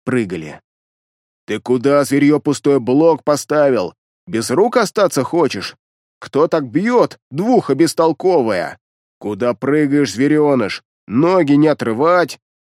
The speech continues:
А голову кому открыл? Лучше сразу отруби и врагу отдай!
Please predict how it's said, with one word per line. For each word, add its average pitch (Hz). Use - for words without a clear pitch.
А 95
голову 156
кому 156
открыл? 156
Лучше 151
сразу 151
отруби 147
и 151
врагу 135
отдай! 123